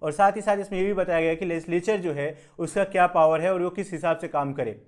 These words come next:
अगर आपने हमारा पुराना वीडियो नहीं देखा है तो हमारे चैनल के प्लेलिस्ट Indian Law for All पर जाकर आप हमारा पिछला वीडियो देख सकते हैं और वहाँ पर अच्छी तरीके से समझ सकते हैं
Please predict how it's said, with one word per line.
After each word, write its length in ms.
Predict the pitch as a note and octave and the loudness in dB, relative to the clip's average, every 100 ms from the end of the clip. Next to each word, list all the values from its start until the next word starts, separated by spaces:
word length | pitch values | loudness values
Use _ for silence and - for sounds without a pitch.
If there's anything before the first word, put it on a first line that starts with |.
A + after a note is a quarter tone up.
| _ _ _ _ _ | _ _ _ _ _
अगर 220 | D#3 G3+ | 0 2
आपने 280 | A3+ A#3 A#3 | 4 2 0
हमारा 240 | G#3+ F#3+ F#3 | -2 0 0
पुराना 340 | F3+ E3+ E3 | 0 0 0
वीडियो 260 | D#3+ D#3 D#3+ | -2 -4 -6
नहीं 200 | E3+ G3+ | -6 -4
देखा 220 | E3+ E3 | -4 -4
है 160 | D#3 F3 F3 _ _ - | -6 -6 -8 _ _ -8
तो 40 | |
हमारे 320 | D#3+ E3+ F#3+ | 0 2 2
चैनल 280 | F#3+ G3 G3+ | 2 -2 -2
के 120 | G3+ | -2
प्लेलिस्ट 460 | G3+ F#3 D#3+ F3 F3 - _ _ - | -2 0 -2 -2 -6 -20 _ _ -8
Indian 400 | F#3+ G3+ A3+ A3 | -4 0 0 2
Law 120 | F#3+ F#3+ | 2 2
for 100 | F#3+ | 2
All 240 | D#3 D3 F3 - _ _ - | 4 4 2 -8 _ _ 0
पर 100 | F3+ | 4
जाकर 380 | F#3+ G3 G3 | 4 4 4
आप 240 | D#3+ E3+ F3 | 4 2 0
हमारा 200 | E3+ E3+ | -2 -2
पिछला 260 | F3 E3 F3+ | -2 -2 0
वीडियो 220 | E3 E3 | 2 0
देख 180 | D#3 E3+ | 0 0
सकते 260 | E3+ - | -4 -6
हैं 200 | D#3 D#3 - - - | -8 -10 -14 -14 -2
और 160 | F3+ | 0
वहाँ 180 | F#3 G3 | 2 2
पर 100 | G3+ | 2
अच्छी 320 | F3 - A3 | 0 -2 -2
तरीके 280 | G#3+ G3 F#3+ | 0 0 -2
से 100 | F#3 | -8
समझ 260 | F3+ F3 F#3+ | -6 -4 -4
सकते 280 | F3+ - | -6 -6
हैं 180 | D3 D3+ | -8 -8